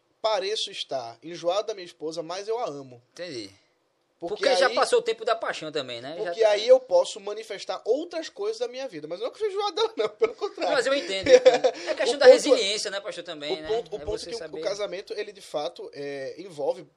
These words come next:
Speaker 1: tem problemas, tem situações, ele é uma bênção e uma maravilha, mas tem situações difíceis. Afinal de contas, você tá casando com uma pessoa que peca também.
Speaker 2: É, é verdade.
Speaker 1: Né? Então, a, a sua esposa peca, você peca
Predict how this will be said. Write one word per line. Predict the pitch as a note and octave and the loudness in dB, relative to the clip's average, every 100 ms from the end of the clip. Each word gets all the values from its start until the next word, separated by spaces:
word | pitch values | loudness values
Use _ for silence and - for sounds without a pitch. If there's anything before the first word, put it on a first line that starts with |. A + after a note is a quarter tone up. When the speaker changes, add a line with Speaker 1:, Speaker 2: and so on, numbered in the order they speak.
| _ | _
Speaker 1:
tem | E3 | -16
problemas, | F3 - C#3+ F3 D3+ - | -10 -8 -8 -8 -10 -12
tem | D#3 | -14
situações, | D#3+ - D#3 D3 D3 E3 - _ _ | -16 -10 -10 -10 -14 -16 -20 _ _
ele | - D#3+ D#3+ | -12 -12 -10
é | D3 E3 | -8 -6
uma | F3 | -4
bênção | C3+ B2+ E3 A3+ C4+ | -6 -6 -6 -6 -8
e | A#3+ | -8
uma | A#3+ | -8
maravilha, | B3 F4 D4 D#3+ | -6 -8 -10 -12
mas | D3 - | -12 -12
tem | E3 A#3 | -14 -14
situações | - A3+ F3 D3+ | -8 -8 -8 -16
difíceis. | C3+ A#2 A2+ A#2+ - _ _ _ - | -18 -20 -20 -20 -20 _ _ _ -18
Afinal | C#3 D#3+ | -10 -10
de | D3+ | -8
contas, | E3+ | -10
você | F#3+ E3 | -10 -12
tá | F#3+ | -10
casando | F#3+ D#3+ E3 F3 - | -8 -8 -8 -12 -16
com | - F#3+ | -14 -10
uma | A3+ | -10
pessoa | A3 E3 - G3 B3 | -10 -12 -12 -12 -14
que | - _ | -20 _
peca | - - - | -2 -2 -4
também. | A#2 A#2+ G#2+ A#2 | -18 -20 -20 -8
Speaker 2:
É, | D3+ | -4
é | C#3 | -2
verdade. | F#3+ A#2 A#2+ A#2+ - | -4 -6 -8 -2 -2
Speaker 1:
Né? | D#3 | -2
Então, | F3+ E3 G3+ F#3 D#3+ D3+ C3 | -6 -8 -6 -8 -12 -16 -16
a, | B2 B2+ C3+ | -16 -14 -4
a | |
sua | - - | 4 6
esposa | - F#3 F#3 F3 F3 - D3 | 6 4 2 0 -4 -8 -8
peca, | D3 F3 D#3+ | -8 -8 -10
você | C3+ - | -12 -14
peca | - C#3 D3+ | -12 -12 -12